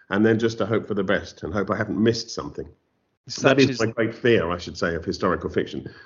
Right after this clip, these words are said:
Speaker 1: I used to call it the, um, the Amalfi Lemon problem, because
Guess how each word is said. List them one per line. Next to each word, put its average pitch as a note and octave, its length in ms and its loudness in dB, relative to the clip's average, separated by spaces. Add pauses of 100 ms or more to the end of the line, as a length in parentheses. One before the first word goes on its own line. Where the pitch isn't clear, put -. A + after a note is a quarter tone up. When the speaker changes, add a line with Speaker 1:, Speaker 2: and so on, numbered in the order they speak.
Speaker 1:
I G2 60 4
used B2 160 4
to - 80 2
call - 180 6
it G2+ 80 4
the, F#2+ 240 4
um, F#2 340 2
the G2 120 2
Amalfi G#2 400 4
Lemon G2+ 320 4
problem, D#2+ 380 -4
because F2+ 380 0